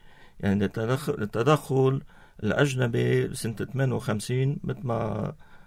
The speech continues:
أنت حضرتك بلشنا ب بطموحات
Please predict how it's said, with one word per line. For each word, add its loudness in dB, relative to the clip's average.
أنت -6
حضرتك -2
بلشنا -2
ب -2
بطموحات 2